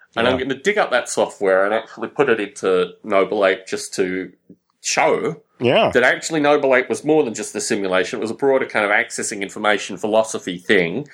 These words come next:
Speaker 1: And, yeah, it reinvigorated me in a really very curious way. With software, I mean, I've been doing some development of Noble Ape recently, but it hasn't been my focus. So that in an instant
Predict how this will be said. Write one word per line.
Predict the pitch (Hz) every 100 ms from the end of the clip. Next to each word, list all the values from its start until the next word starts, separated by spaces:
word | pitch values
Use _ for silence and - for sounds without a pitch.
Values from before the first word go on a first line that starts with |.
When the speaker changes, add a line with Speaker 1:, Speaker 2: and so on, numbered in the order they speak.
| - - - _ _
Speaker 1:
And, | 113 120 120 127 135
yeah, | 160 85 90
it | 131 147
reinvigorated | 147 226 220 170 233 262 214 131 117 -
me | 110
in | 110
a | 117
really | 123 143 160 151
very | - 131 135
curious | - 147 139 120 -
way. | 160
With | 233
software, | - 302 311 233 160 - _ _ -
I | 185
mean, | 131 - -
I've | 110
been | 87
doing | 110 110 90
some | 101 123
development | 92 90 87 85
of | 85
Noble | 92 95 92
Ape | 92
recently, | 104 107 156 185
but | 180
it | 165
hasn't | 147 170 -
been | 107
my | 98 90 90 -
focus. | 131 147 156 - - -
So | 107
that | 113 131 - - - - _ _ -
in | 185
an | 190
instant | - 254 262 - 104 90 175